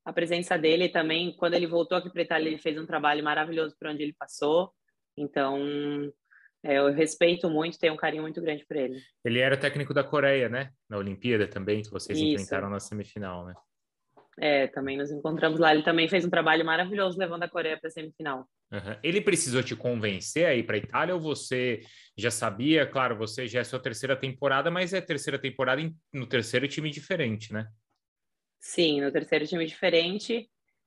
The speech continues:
Speaker 1: E não, não é que ele precisou me convencer, né? Mas a gente conversou antes também,
Speaker 2: Tá.
Speaker 1: claro, ele me ligou, é,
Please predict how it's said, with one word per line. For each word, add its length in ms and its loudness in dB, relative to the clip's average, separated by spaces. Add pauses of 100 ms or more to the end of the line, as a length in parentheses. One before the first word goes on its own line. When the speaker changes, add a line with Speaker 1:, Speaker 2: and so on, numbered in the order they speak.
(500)
Speaker 1:
E 200 2
não, 340 4
não 180 6
é 100 2
que 140 0
ele 320 0
precisou 400 -2
me 120 -8
convencer, 540 -4
né? 100 0
Mas 180 0
a 80 0
gente 240 -6
conversou 600 0
antes 320 2
também, 280 0
Speaker 2:
Tá. 220 -4 (260)
Speaker 1:
claro, 540 4
ele 200 4
me 120 0
ligou, 920 2
é, 640 -2